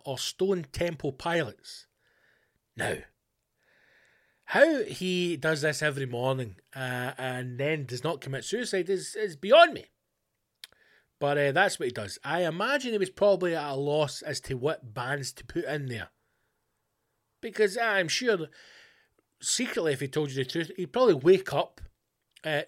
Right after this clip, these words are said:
drink the blood of some poor children, and then hike to the sound of his own voice.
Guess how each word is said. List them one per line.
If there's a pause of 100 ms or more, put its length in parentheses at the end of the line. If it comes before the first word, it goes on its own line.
drink
the
blood
of
some (400)
poor
children, (920)
and
then
hike
to
the
sound
of
his
own
voice.